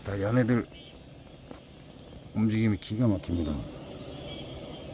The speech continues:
자, 요거는,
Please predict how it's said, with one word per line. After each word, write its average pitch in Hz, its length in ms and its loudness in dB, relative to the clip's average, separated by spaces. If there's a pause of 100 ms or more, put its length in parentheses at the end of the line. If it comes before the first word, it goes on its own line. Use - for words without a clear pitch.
(2500)
자, 95 80 2
요거는, 113 400 6